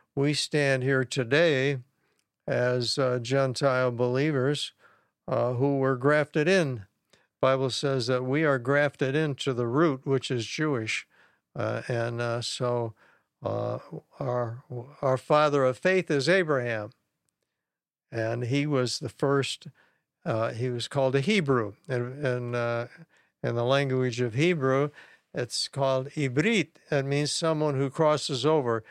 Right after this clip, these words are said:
So he crossed over from, uh,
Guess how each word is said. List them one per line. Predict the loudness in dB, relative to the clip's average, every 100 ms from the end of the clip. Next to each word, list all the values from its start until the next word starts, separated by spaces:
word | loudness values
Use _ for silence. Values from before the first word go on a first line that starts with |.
| -20 -20 -10
So | -4 0 2
he | 2
crossed | 0 0 4 4 2 -2
over | -2 2 4 4 2 2 0 -2 -12 _ _ _ _ _ _ _
from, | -2 2 4 4 0 -8 _ _ _ _ -4
uh, | 2 4 4 2